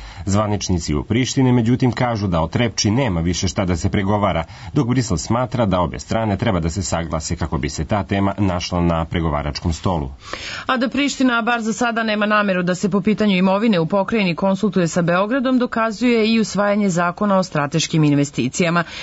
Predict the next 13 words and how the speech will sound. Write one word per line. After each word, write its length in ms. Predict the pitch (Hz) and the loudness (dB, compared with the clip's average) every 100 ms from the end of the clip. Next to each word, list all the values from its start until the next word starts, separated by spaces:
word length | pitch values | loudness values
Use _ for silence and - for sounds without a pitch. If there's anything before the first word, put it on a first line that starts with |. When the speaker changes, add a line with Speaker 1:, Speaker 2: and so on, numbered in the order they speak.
| - | -6
Speaker 2:
Taj 160 | - 294 | -4 -2
zakon 280 | - 320 | 0 2
omogućava 500 | 277 262 254 247 285 | 2 4 2 2 0
vladi 300 | 233 233 247 | 2 0 0
Kosova 420 | 214 240 254 247 226 | -2 -2 -2 -2 0
da 120 | 214 | 0
ugovara 480 | 208 220 226 240 196 | 2 2 2 0 -2
kapitalne 720 | 247 254 214 175 180 180 175 | -2 -2 -2 0 0 2 2
projekte 520 | 160 196 208 208 180 | 2 2 2 0 -2
bez 280 | 165 262 254 | 0 -2 0
raspisivanja 720 | 247 226 - 180 202 208 202 160 | -2 0 0 0 2 2 2 2
javnog 440 | 165 208 254 240 | 2 2 0 0
tendera 440 | 240 226 214 214 | 0 2 2 0